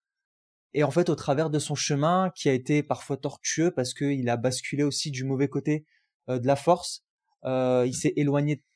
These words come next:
beaucoup, en tout cas, de, de ses enseignements. Mais en fait, au final, il re-rencontre son, bah, je spoil un petit peu, euh, mais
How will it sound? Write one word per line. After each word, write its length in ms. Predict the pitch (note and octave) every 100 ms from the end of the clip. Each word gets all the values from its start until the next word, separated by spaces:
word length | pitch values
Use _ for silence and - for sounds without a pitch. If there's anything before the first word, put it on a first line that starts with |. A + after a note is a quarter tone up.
| -
beaucoup, 520 | C3+ F3 G3+ - G#3+
en 100 | E3
tout 120 | C#3 D3
cas, 160 | E3+
de, 400 | C#3 C3+ C3 B2+ B2+ _ -
de 100 | C3+
ses 220 | - C#3+
enseignements. 580 | D3 - D3+ D3+ E3 G#3+ _ _ _ -
Mais 100 | D3+
en 80 | D3+
fait, 180 | F#3+
au 60 | G3+
final, 320 | - D#3+ E3+
il 60 | D3+
re-rencontre 760 | B2+ F3+ F3+ E3 F#3+ F#3 -
son, 320 | C#3 - C#3+
bah, 100 | - A2+
je 160 | -
spoil 380 | B2+ - D#3+ E3
un 120 | D#3+
petit 160 | D3+ D3+
peu, 260 | D#3+ E3 D#3
euh, 120 | B2
mais 220 | B2+ B2+